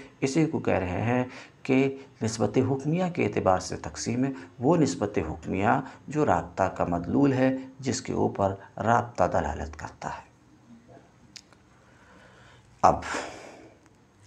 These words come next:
ये जो तकसीम है, शारिह मतन की शरह में जो कुछ कह रहे हैं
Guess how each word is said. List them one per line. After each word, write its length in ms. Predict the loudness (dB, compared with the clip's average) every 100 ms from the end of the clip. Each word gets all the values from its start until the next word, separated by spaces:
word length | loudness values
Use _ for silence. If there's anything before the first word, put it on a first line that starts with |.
| -20 -20 -20 _ -20 -20 -20 -20 -20 -20 -20 -12 -2
ये 180 | 2
जो 120 | 4 4
तकसीम 440 | 2 2 2 4
है, 320 | 4 2 0 -4 -18 -20 -20 -20 -20 -20 -20 -20 _ _ _ _ _
शारिह 540 | -8 2 4 6 2 -2 -16 -20 -20 -20 -4
मतन 340 | 0 2 2 0
की 140 | -2
शरह 280 | -2 0 -2
में 140 | -4 -4
जो 120 | -4
कुछ 180 | -4 -6
कह 220 | 2 4
रहे 200 | 4 2
हैं 220 | 0 -4